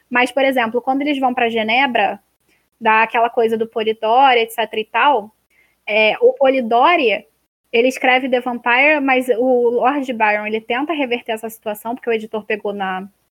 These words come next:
de qualquer jeito. Ele, inclusive, escreve uma história, é, pra substituir o, o The Vampire, só que o pessoal deixou no imaginário. Não foi culpa realmente do Lord Byron.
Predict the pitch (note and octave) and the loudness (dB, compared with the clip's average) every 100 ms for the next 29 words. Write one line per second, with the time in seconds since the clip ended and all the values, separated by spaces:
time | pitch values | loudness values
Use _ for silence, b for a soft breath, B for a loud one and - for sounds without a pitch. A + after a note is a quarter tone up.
0 | _ G#3+ G#3+ A3+ A3 A3 G#3 A3 - B | _ -12 -4 -2 0 0 0 -2 -4 B
1 | B B3 C4+ D4 D4 C#4+ E4 - C4+ B3+ | B 0 0 2 0 0 -4 -2 2 4
2 | F4 F#4 E4+ A3+ B3+ B3 - - A3+ A3 | 2 2 0 0 -2 -4 -6 -4 0 0
3 | C#4 F#4 _ _ _ A#3+ A3 G#3+ G#3 G3+ | 0 -6 _ _ _ -2 0 0 -2 -4
4 | - A3 G#3+ G3 G3 - A#3 A#3 B3 - | -2 0 2 0 -6 -8 -8 -8 -10 -6
5 | A#3 A3 F4 - _ A#3 A3 - G#3+ G#3 | -6 -4 -6 -10 _ -8 -4 0 2 2
6 | G3 G3 F#3 G#3 A3 A3+ A3 A3 A3+ B3 | 2 -2 -6 -4 -2 0 -2 0 2 4
7 | C#4 C#4+ - C4 B3+ - C4+ C4+ C4+ C4 | 2 0 0 0 0 -2 -4 -2 -2 -2
8 | B3+ C4+ B3+ C4 C4 C4+ C4 B3+ C4 C#4 | -2 0 2 0 -2 -6 -4 -4 -4 0
9 | A3+ G#3+ A#3 A#3 C4 D4+ D4+ C#4 C#4 C#4 | 0 0 -4 -4 -4 -4 -2 0 2 0
10 | C4 C#4 B3+ B3 A3+ A#3 G#3+ G3 G3+ D4 | 0 -4 -2 0 0 -2 -2 0 0 -4